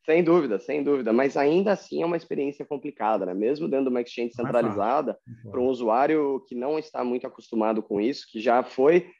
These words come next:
Speaker 1: né? E, é, como é que eu posso dizer? Ele já tá afogado com conhecimento novo de cripto. Ainda tem essa questão de ter que escolher a chain. A-, adiciona um layer de incerteza, né? Puta, mandei na chain certa. Que, cara, acontece. Às vezes as exchanges mudam, é, a sua interface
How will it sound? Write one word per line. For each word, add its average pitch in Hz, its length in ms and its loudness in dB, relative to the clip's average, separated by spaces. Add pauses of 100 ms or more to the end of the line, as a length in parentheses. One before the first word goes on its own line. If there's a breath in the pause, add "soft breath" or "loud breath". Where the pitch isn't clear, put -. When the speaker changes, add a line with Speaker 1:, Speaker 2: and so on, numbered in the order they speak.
(120)
Speaker 1:
né? 135 240 0
E, 87 300 -8
é, 107 260 2
como 113 120 -2
é 113 40 0
que 120 40 -6
eu 120 40 -10
posso 123 180 -4
dizer? 113 160 0
Ele 110 100 0
já 117 100 0
tá 143 380 2
afogado 139 600 -2
com 156 100 -8
conhecimento 131 580 -4
novo 131 180 -4
de 147 140 -8
cripto. - 440 -6
Ainda 110 180 2
tem 131 100 -4
essa 127 160 -6
questão 131 260 -2
de 117 100 -4
ter 135 100 -6
que 117 60 -8
escolher 123 260 2
a 135 120 2
chain. 147 380 0 (400 soft breath)
A-, 156 300 2
adiciona 180 300 -2
um 190 100 2
layer 151 300 2
de 131 180 -12
incerteza, 120 720 -4
né? 107 140 -4
Puta, 147 240 -6
mandei 120 240 2
na 127 100 -4
chain 113 220 -8
certa. 123 500 0 (280 soft breath)
Que, - 60 -8
cara, 175 200 0
acontece. 151 560 -2
Às 107 80 -6
vezes 120 180 -4
as 131 120 -8
exchanges 127 440 -4
mudam, 120 580 2
é, 101 340 0
a 98 80 -4
sua - 160 -8
interface 110 720 -4